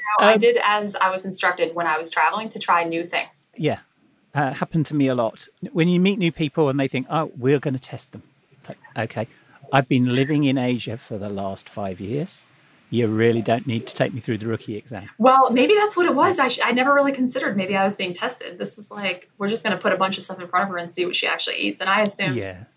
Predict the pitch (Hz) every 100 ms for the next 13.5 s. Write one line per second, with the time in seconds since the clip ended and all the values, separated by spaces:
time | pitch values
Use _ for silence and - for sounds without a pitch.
0 | _ _ _ _ _ _ _ - 208 220
1 | 240 269 285 262 277 233 208 190 175 151
2 | 147 - _ _ _ - 180 170 170 170
3 | 160 156 147 151 - 151 - - - 254
4 | 262 240 220 196 202 202 160 - - 214
5 | 220 170 - 151 151 - 139 139 147 -
6 | 151 165 165 151 127 147 135 - - 226
7 | 226 233 277 262 247 240 170 240 208 -
8 | 202 208 196 - _ _ _ _ 208 196
9 | 196 202 - 208 196 165 - 170 170 170
10 | 170 175 170 - 170 165 - 160 - -
11 | - 139 - 90 85 - - - 143 156
12 | 202 190 202 180 190 196 - 202 220 208
13 | - 180 180 180